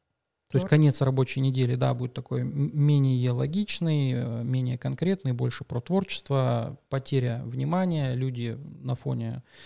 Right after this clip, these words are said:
Speaker 1: прошедшего полнолуния будут в, м, некой эмоциональной, э, нестабильности находиться, поэтому нужно, опять же, за собой следить,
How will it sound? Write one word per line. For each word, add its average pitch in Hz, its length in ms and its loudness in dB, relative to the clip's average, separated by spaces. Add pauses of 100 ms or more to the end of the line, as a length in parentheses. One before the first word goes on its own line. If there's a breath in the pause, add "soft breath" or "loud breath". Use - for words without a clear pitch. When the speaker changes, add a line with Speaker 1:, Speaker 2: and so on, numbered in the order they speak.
(600 loud breath)
Speaker 1:
прошедшего 123 460 0
полнолуния 120 680 0
будут 120 640 -8
в, 120 580 -6
м, - 360 -10 (460)
некой 127 340 0
эмоциональной, 127 760 0 (1500 loud breath)
э, 120 500 0
нестабильности 139 800 4
находиться, 135 560 2
поэтому 117 720 0
нужно, 120 300 -2
опять 123 240 0
же, 113 80 -6
за 123 140 -4
собой 127 340 -2
следить, 123 560 -6